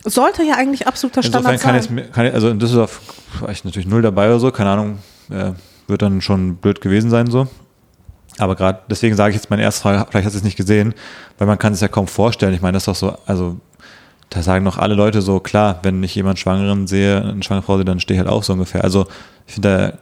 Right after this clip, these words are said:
Speaker 2: kann man sich ja kaum vorstellen, dass das jemand mit Absicht macht irgendwie so. So ist die Situation, finde ich, oder? Man kann es doch kaum.
Speaker 1: Ja, aber ganz ehrlich, ich meine, sie war halt schwanger und da ist auch niemand irgendwie, hat ihr freiwillig einen
Speaker 2: Ja,
Speaker 1: Platz
Speaker 2: nee, das finde ich,
Speaker 1: angeboten.
Speaker 2: ich find's auch absolut ver-, ich find's verrückt. Ich meine, deswegen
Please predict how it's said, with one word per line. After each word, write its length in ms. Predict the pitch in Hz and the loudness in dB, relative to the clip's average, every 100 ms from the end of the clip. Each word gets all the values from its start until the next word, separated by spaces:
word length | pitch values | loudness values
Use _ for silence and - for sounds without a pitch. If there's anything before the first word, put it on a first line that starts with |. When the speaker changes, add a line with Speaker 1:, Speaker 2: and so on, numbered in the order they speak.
| _ _ - | _ _ -2
Speaker 2:
kann 140 | 107 | 0
man 100 | 101 | 2
sich 60 | 98 | 0
ja 80 | |
kaum 160 | - 101 | 0 0
vorstellen, 220 | 107 95 | 0 0
dass 80 | 92 | -2
das 60 | 95 | 0
jemand 180 | 95 | 0
mit 100 | 95 | 0
Absicht 300 | 107 - - | -2 -4 -4
macht 200 | 117 110 | -2 -2
irgendwie 200 | 101 95 | -4 -4
so. 180 | 90 90 | -2 -4
So 160 | 90 117 | -2 -2
ist 100 | 117 | 0
die 60 | |
Situation, 380 | 104 101 98 139 | 0 0 0 0
finde 200 | - 90 | 0 -4
ich, 120 | 85 | -4
oder? 180 | 107 120 | -2 -2
Man 100 | 101 | -2
kann 140 | - 95 | -4 -6
es 80 | |
doch 140 | - 90 | -8 -8
kaum. 260 | 95 90 92 _ - | -8 -8 -10 _ -2
Speaker 1:
Ja, 140 | 285 | -2
aber 160 | 202 220 | 0 0
ganz 220 | 233 226 | 0 -2
ehrlich, 260 | 269 285 247 | 0 0 0
ich 60 | 233 | -2
meine, 160 | 220 | -2
sie 100 | 214 | 0
war 120 | 196 196 | 0 0
halt 140 | 202 | -2
schwanger 240 | - 214 | -4 -2
und 100 | 233 | 0
da 60 | 220 | 0
ist 120 | 202 | 0
auch 100 | - | -2
niemand 260 | 214 240 220 | 0 0 0
irgendwie, 260 | 214 214 208 | -2 0 -2
hat 120 | 214 | -2
ihr 80 | 185 | -4
freiwillig 400 | - 202 196 190 | -2 -4 -4 -2
einen 100 | 117 | 2
Speaker 2:
Ja, 140 | 147 | 2
Speaker 1:
Platz 60 | 147 | 2
Speaker 2:
nee, 60 | |
das 60 | - | 2
finde 100 | 143 | 0
ich, 40 | 135 | 2
Speaker 1:
angeboten. 20 | |
Speaker 2:
ich 40 | |
find's 140 | - 135 | 0 0
auch 140 | 143 | 0
absolut 260 | 127 127 107 | 0 -2 -2
ver-, 140 | 117 | -2
ich 60 | - | -2
find's 140 | 110 | -4
verrückt. 260 | 113 123 - | -2 -2 -2
Ich 80 | 127 | -4
meine, 180 | 127 104 | -2 -2
deswegen 400 | - 104 104 | -2 -4 -4